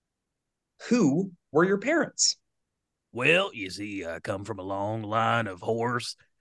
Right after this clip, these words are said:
Speaker 2: so, uh, don't know my dad. <clears throat> No idea who he could be. Uh, probably some, well, okay, for, let's talk about the mother first. The mother's the most important thing, you know, mitochondrial D N A, we get all that stuff from them.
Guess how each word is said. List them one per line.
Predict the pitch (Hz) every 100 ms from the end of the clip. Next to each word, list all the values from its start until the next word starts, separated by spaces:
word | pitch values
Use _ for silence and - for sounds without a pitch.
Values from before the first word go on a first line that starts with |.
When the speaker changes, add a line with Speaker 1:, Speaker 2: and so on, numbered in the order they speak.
| _
Speaker 2:
so, | - 104 95 95
uh, | 98
don't | - 123 135
know | 131
my | 120
dad. | 113 113 117 -
<clears throat> | 78 233 -
No | 285 - 311 - - 107
idea | 104 101
who | 110
he | 107
could | 101
be. | 101 101 _ _ 311 - - - _ -
Uh, | 104 98 95
probably | 131 117 110 110
some, | - 101 98 92 _ _ _ _ _ _ _ _ -
well, | 185 160
okay, | 143 - _ -
for, | 127
let's | 156 147
talk | 151 127
about | 110 107
the | 101
mother | 98 92 92
first. | 101 - - -
The | 107
mother's | 123 147 143 123
the |
most | 123 131 117
important | 113 120 120 135 120
thing, | 107 101
you | 101
know, | 104 104
mitochondrial | 107 120 117 - 120 120 123 120 117
D | 104 117
N | 104
A, | 101 98
we | 101
get | 95
all | 95 95
that | 95
stuff | - 104 -
from | 101
them. | 101 -